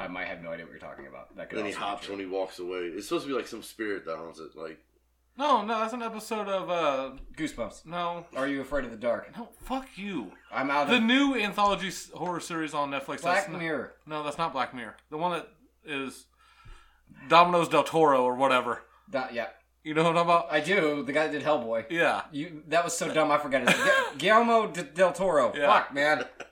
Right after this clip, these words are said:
Speaker 3: Domino's, Pizza Hut, Pizza King, Del Toro.
Speaker 1: Yeah, one of the most famous directors in the world. He did
Speaker 2: What,
Speaker 1: Dead
Speaker 2: what the fuck
Speaker 1: Alive.
Speaker 2: is the name of the movie?
Speaker 3: It's not a movie. It's an anthology series. And that's
Speaker 1: Oh,
Speaker 3: one
Speaker 1: I watched the
Speaker 3: episode
Speaker 1: first
Speaker 3: in it.
Speaker 1: three episodes.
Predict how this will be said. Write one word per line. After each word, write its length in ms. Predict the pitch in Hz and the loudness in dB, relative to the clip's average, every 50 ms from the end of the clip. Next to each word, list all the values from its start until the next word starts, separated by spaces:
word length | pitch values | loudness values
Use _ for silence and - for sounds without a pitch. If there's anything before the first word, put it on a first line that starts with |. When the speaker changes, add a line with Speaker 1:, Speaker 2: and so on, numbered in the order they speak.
| _ - - _ - 131 | _ -20 -20 _ -2 4
Speaker 3:
Domino's, 340 | 165 185 185 180 180 165 - | 6 6 6 6 4 0 0
Pizza 240 | - 165 160 156 156 | 0 0 0 2 4
Hut, 160 | 160 165 160 | 2 2 2
Pizza 220 | 151 151 143 143 139 | 0 -4 -4 -2 0
King, 160 | - 165 139 | 2 2 2
Del 120 | 131 127 | 2 0
Toro. 340 | 117 - 143 131 120 110 - - - - - - - - - - _ - - - - _ _ - - - - - _ _ _ _ _ - | 0 0 0 0 0 0 -4 -8 -12 -16 -16 -16 -16 -18 -20 -20 _ -20 -20 -20 -20 _ _ -20 -20 -20 -20 -20 _ _ _ _ _ -4
Speaker 1:
Yeah, 340 | 185 165 147 131 120 113 - - - | 2 4 4 4 4 2 0 -2 -2
one 120 | 147 165 180 | 0 0 2
of 60 | 180 | 2
the 40 | 185 | 2
most 140 | 175 - | 0 0
famous 340 | - - 202 196 185 180 165 - | 0 4 4 4 4 4 0 0
directors 360 | 160 160 151 147 143 143 135 | 2 2 2 2 0 -4 -6
in 80 | 135 | -4
the 60 | 127 120 | -4 -2
world. 200 | 120 113 104 127 | -2 -2 -4 -4
He 80 | 175 | -4
did 140 | 190 240 226 | -2 0 0
Speaker 2:
What, 80 | - - | 0 2
Speaker 1:
Dead 160 | 233 240 233 | 2 2 2
Speaker 2:
what 80 | 240 | 4
the 60 | 240 277 | 6 6
fuck 80 | 330 359 | 8 8
Speaker 1:
Alive. 160 | - - - | 6 6 2
Speaker 2:
is 60 | 170 | 0
the 60 | - | 0
name 100 | - 247 349 | -2 -2 -2
of 40 | 359 | -2
the 40 | 403 | -2
movie? 200 | 381 277 95 - - _ _ - | -2 -4 -4 -8 -12 _ _ -12
Speaker 3:
It's 180 | - 156 - 208 | -10 -6 -2 0
not 160 | 226 226 202 | 0 0 0
a 20 | |
movie. 160 | 208 214 151 | 0 -2 -2
It's 120 | 117 - - | -4 -4 -4
an 80 | 127 135 | -6 -4
anthology 420 | 131 123 - 151 151 131 110 104 | -4 -4 -2 -2 -4 -4 -4 -8
series. 240 | - - 113 110 107 | -10 -10 -10 -10 -8
And 80 | 220 220 | -4 -2
that's 100 | 240 254 | 0 2
Speaker 1:
Oh, 60 | 247 | 4
Speaker 3:
one 120 | 226 233 277 311 | 6 8 8 8
Speaker 1:
I 40 | 381 | 8
watched 140 | 403 403 - | 6 2 0
the 60 | - | -2
Speaker 3:
episode 160 | 302 254 233 226 | -2 -2 0 0
Speaker 1:
first 160 | 277 254 - | 0 0 0
Speaker 3:
in 40 | - | -2
it. 20 | |
Speaker 1:
three 180 | 214 233 220 180 | -4 -4 -2 0
episodes. 720 | 180 214 - 220 - - 214 196 190 - - - - - | -2 -2 -2 -4 -8 -8 -8 -8 -8 -10 -12 -18 -20 -20